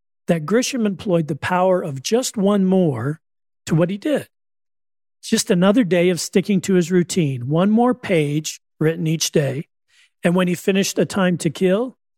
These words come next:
he decided just one more novel. Imagine if he had not written one more book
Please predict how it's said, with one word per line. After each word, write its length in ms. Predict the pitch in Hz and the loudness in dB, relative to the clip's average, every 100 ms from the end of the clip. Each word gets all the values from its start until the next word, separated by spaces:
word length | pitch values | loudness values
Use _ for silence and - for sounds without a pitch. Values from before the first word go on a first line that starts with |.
| _ _ _ | _ _ _
he 120 | 185 | -2
decided 720 | 156 170 262 262 220 165 147 _ _ | 0 -2 0 0 0 -2 -6 _ _
just 360 | - 196 190 - _ | -2 0 0 -4 _
one 480 | 175 180 190 208 208 | -2 0 2 0 -2
more 500 | 190 190 165 107 156 _ - | 0 2 2 -2 -10 _ -4
novel. 420 | 214 196 131 156 _ _ _ _ _ - | -2 -2 -8 -20 _ _ _ _ _ 0
Imagine 600 | 202 269 269 233 156 143 | 2 2 0 -2 -4 -4
if 120 | 147 | -2
he 80 | 196 | -2
had 100 | 170 | 0
not 220 | 208 208 | -2 -2
written 300 | 196 214 180 | -4 0 0
one 180 | 180 180 | 0 0
more 180 | 185 | 0
book 460 | 165 202 233 185 - | 0 2 2 0 -6